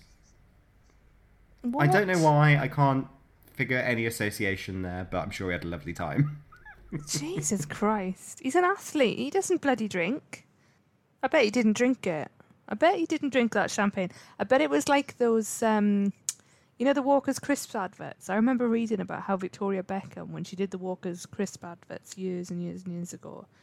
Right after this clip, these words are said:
Speaker 2: she actually would spit the crisps out after doing the shot where she was eating the crisps 'cause she didn't want to eat the crisps.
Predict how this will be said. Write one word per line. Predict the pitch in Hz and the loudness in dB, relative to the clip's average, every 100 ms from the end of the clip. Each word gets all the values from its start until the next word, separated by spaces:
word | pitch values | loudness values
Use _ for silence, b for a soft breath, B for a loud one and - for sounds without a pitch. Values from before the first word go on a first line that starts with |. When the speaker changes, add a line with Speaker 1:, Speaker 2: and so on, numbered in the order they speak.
| b b b _ | b b b _
Speaker 2:
she | - - 214 202 196 _ | -10 -6 -4 -4 -8 _
actually | - 180 - 220 | -2 -2 -2 -4
would | 202 | -4
spit | - - - - | -4 -4 -4 -4
the | 202 | -8
crisps | - 208 - - - | -4 -6 -6 -10 -10
out | 185 - | -10 -12
after | 170 - 185 | -12 -8 -8
doing | 185 180 | -6 -6
the | 180 | -6
shot | - 185 - | -6 -6 -6
where | 175 | -10
she | - 180 | -10 -12
was | 175 | -10
eating | 196 175 175 | -10 -10 -10
the | 175 | -10
crisps | 185 175 - - | -8 -10 -10 -18
'cause | - | -16
she | - | -16
didn't | - 175 | -10 -10
want | 170 | -8
to | 170 | -12
eat | 202 | -16
the | - | -18
crisps. | 190 - - - | -16 -16 -20 -20